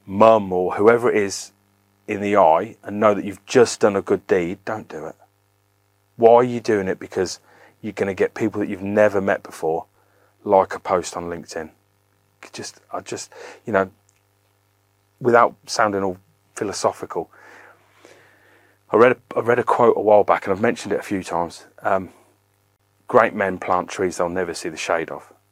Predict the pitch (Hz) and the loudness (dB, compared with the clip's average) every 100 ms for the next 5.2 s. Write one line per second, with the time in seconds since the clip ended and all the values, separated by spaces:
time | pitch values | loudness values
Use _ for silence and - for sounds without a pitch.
0 | _ - 98 - - 135 - - 127 110 | _ -12 -10 -8 -6 -8 -10 -4 -4 0
1 | 127 107 - 104 95 - 110 95 - _ | 0 0 -2 -10 -6 -4 -4 -6 -14 _
2 | _ 92 - - - 110 92 95 - - | _ -14 -14 -16 -14 -8 -8 -8 -12 -10
3 | - 131 135 117 117 110 - 87 80 87 | -8 -6 -10 -4 -2 -2 -6 -14 -14 -14
4 | - - - 92 90 98 95 - 85 78 | -18 -20 -14 -12 -2 2 2 0 -6 -8
5 | - | -14